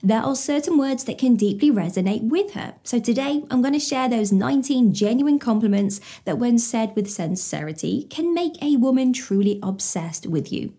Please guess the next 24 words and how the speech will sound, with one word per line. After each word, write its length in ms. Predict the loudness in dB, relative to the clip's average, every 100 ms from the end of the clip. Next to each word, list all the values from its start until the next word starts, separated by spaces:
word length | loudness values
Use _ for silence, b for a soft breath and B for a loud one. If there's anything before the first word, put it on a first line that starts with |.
| _
But 540 | -8 -2 -2 -2 -10 -6
remember, 560 | 0 2 2 0 -4 -8
use 300 | -2 2 4
them 160 | 4 4
as 100 | 2
a 40 |
guide. 400 | 0 -2 -2 -6 B B B
It's 200 | -4 -2
essential 500 | -2 -2 0 0 0
to 120 | 0 -2
see 240 | -2 -2
how 180 | 0 0
they 140 | 0
fit 400 | 0 0 -2 0
your 120 | -2
genuine 540 | -2 -2 0 2 0 0
feelings 500 | 0 0 2 2 0 -6
and 180 | -2 -2
experiences. 880 | -2 -6 -4 0 -2 -2 -4 -4 -6 _
Now 100 | -6
let's 260 | -6 -6 -8
dive 300 | -4 -2 -2
right 240 | -2 -2
in. 240 | -2 -4